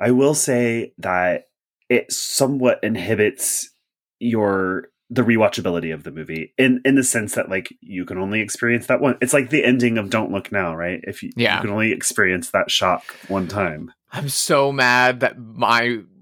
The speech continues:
Speaker 2: viewing of Don't Look Now was
Speaker 1: <laughs>
Speaker 2: spoiled. That's my own
Speaker 1: Yeah.
Speaker 2: damn fault.
Speaker 1: So I do think that that's true, but it doesn't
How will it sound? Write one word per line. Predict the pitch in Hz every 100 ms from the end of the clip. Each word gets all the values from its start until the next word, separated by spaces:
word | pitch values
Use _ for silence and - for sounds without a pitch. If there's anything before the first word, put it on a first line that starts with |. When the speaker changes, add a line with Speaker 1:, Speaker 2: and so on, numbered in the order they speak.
| _ -
Speaker 2:
viewing | - 127 123 120 120 123
of |
Don't | 123 123
Look | 131
Now | 131 120
was | 123
Speaker 1:
<laughs> |
Speaker 2:
spoiled. | - 131 120 120 127 131 - _ _
That's | 117 110
my | 113
own | 113
Speaker 1:
Yeah. | 107
Speaker 2:
damn | 104
fault. | 113 107 - - _ _ _ 139 _ _ _ _ _ _ _ _ _ _
Speaker 1:
So | - 135 131
I | 127
do | 127 165
think | 170 127
that | 117
that's | - 104 -
true, | 101
but | 104
it | 110
doesn't | 143 135 127 -